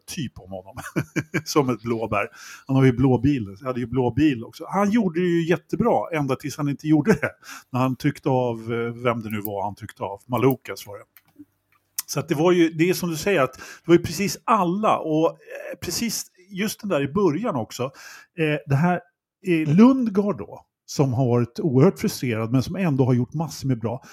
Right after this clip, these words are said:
Det är han som sätter igång alltihopa på insidan där, eller en utav händelserna i, i starten där, och, och trycker sig fram som en, ja, jag vet inte vad, liksom, på insidan där. Och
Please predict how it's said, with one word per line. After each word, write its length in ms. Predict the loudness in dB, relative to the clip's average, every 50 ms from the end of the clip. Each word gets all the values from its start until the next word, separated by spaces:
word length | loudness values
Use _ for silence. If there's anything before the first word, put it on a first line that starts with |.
| -20 -12 _
Det 60 | 0 2
är 40 |
han 200 | 2 4 2 0
som 140 | 0 -2 -4
sätter 300 | -2 -2 -4 -2 -2 -4
igång 340 | 2 4 4 4 4 2 -2
alltihopa 580 | -4 -4 -4 -4 -2 -2 -2 -2 -4 -6 -8 -6
på 140 | -6 -8
insidan 600 | -8 -8 -10 -10 -8 -6 -4 -4 -2 -2 -4 -4 -6
där, 140 | -8 -8 -8 -8 -4
eller 220 | -4 -4 -2 -2
en 240 | -2 -2 -2 -2 -2
utav 340 | -4 -2 -2 -4 -4 -4 -4
händelserna 540 | -4 -4 -4 -6 -8 -10 -10 -8 -8 -8 -8
i, 120 | -8 -10 -12
i 160 | -10 -10 -10
starten 500 | -6 0 2 2 2 2 0 -4 -6 -6
där, 160 | -6 -6 -4
och, 220 | -2 0 0 -2 -2 -6 -14 -18 -18 -18 -4 -4
och 120 | -4 -2
trycker 300 | 2 2 2 2 2 -2
sig 120 | -2 -2 -4
fram 340 | -2 -2 -2 -2 -2 -4 -6
som 220 | -6 -6 -4 -4
en, 360 | -4 -4 -4 -6 -8 -12 -16 -20 -20 _ _ _ -16 -10 -8
ja, 100 | -6 -4
jag 80 | -2
vet 140 | -4 -2 -4
inte 200 | -8 -6 -6 -4
vad, 520 | -2 0 0 0 -2 -2 -6 -8 -10 -14 -16
liksom, 320 | -14 -8 -8 -8 -8 -8 -14 _ -20 -18
på 140 | -6 -4 -4
insidan 580 | -4 -4 -6 -10 -8 -6 -6 -6 -4 -6 -6 -6
där. 260 | -8 -8 -8 -6 -4
Och 200 | -4 -4 -4